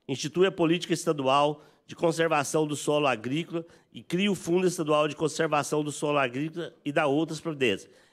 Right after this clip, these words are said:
Relatório do deputado Wilde Cambão foi pela manutenção do veto. Está em discussão o relatório do deputado Wilde Cambão. Encerrada a discussão, em votação.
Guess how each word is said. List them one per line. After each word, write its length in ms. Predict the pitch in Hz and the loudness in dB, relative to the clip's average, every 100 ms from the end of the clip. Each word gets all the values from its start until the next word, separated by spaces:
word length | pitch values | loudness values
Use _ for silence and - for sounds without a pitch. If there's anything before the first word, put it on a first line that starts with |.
| _ | _
Relatório 580 | 123 156 156 165 170 165 | 0 0 2 4 4 2
do 40 | |
deputado 380 | 156 - 147 131 | -2 0 0 0
Wilde 220 | 131 135 | -2 -2
Cambão 500 | - 165 139 147 165 165 - - | 0 0 2 2 0 -4 -14 -10
foi 160 | - 160 | -2 0
pela 400 | - 160 160 160 | 2 2 4 4
manutenção 880 | 156 175 202 196 185 175 147 160 170 | 4 2 4 2 0 -2 -2 -2 -2
do 100 | 180 | -4
veto. 440 | 127 123 101 - _ _ _ | 0 0 0 -4 _ _ _
Está 240 | - 147 156 | -8 -2 -2
em 40 | |
discussão 500 | 165 - 170 - 156 | -2 0 0 2 2
o 40 | 165 | 2
relatório 400 | 165 156 151 151 | 2 2 0 0
do 40 | |
deputado 360 | 156 156 147 135 | -2 -2 -2 0
Wilde 220 | 143 - | -2 -2
Cambão. 500 | 170 135 123 95 76 _ _ _ _ _ _ _ - _ _ _ - | -4 0 0 -2 -6 _ _ _ _ _ _ _ -20 _ _ _ -4
Encerrada 480 | 156 165 160 151 147 | -2 2 2 2 -2
a 40 | |
discussão, 500 | 135 156 - 156 170 | -4 -6 -2 2 4
em 80 | 175 | 2
votação. 640 | 170 165 165 - 120 90 | 0 0 -2 0 0 0